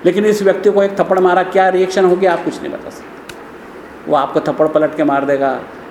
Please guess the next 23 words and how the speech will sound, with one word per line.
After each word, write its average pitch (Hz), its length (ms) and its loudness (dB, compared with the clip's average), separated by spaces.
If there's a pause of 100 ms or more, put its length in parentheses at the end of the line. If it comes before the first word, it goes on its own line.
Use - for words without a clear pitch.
या 151 100 0
चुपचाप 151 540 -2
चला 139 240 2
जाएगा 131 420 -2 (540)
या 160 160 2 (1040)
क्रोधित 175 360 2
हो 151 80 2
जाएगा 139 380 0 (180)
या 151 120 0
मुस्कुरा 143 380 0
देगा, 117 260 -4 (580)
हमको 139 220 0
कुछ 135 160 -4
भी 120 120 -6
नहीं 120 120 -8
मालूम, - 180 -12 (800)
क्योंकि 196 240 2
एक 233 160 4
स्वतंत्र 220 460 2
चैतन्य 185 440 2
अंदर 127 260 0
बैठा 104 200 -4
है। - 60 -16